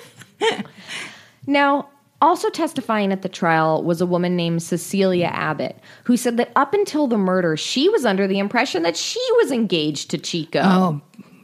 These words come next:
Speaker 2: wow.
Speaker 1: So not only
Speaker 2: I just don't get what Chico's end game <laughs> was. He was gonna get, how do you keep this up? Like,
Speaker 1: He was
Speaker 2: was
Speaker 1: just
Speaker 2: it really worth that? Like,
Speaker 1: He was just hoping that this working class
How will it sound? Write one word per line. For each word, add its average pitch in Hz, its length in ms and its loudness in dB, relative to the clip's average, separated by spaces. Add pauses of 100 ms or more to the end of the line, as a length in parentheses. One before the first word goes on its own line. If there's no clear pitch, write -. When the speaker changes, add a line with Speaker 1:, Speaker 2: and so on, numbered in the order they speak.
(140)
Speaker 2:
wow. 156 340 -2 (140)
Speaker 1:
So 269 200 -2
not 247 220 2
only 190 720 0 (1500)
Speaker 2:
I 277 180 2
just 359 220 0
don't 254 200 2
get 208 180 -2
what 196 160 -4
Chico's 190 520 -2
end 233 280 4
game 214 180 4
<laughs> - 640 -10
was. - 300 0
He - 140 0
was 330 160 2
gonna 311 240 2
get, 233 280 2 (140)
how 254 180 0
do 311 80 2
you 302 120 2
keep - 280 -4
this 226 200 -2
up? 247 280 -2
Like, 170 280 -2
Speaker 1:
He 285 180 0
was 320 160 2
Speaker 2:
was 262 120 4
Speaker 1:
just 311 120 4
Speaker 2:
it - 20 4
really 294 200 6
worth 202 600 0 (540)
that? 185 380 0
Like, 185 440 0
Speaker 1:
He 277 260 2
was 320 140 0
just 277 220 -6
hoping 220 500 2
that 196 220 0
this 196 420 0
working 214 440 0
class 175 640 0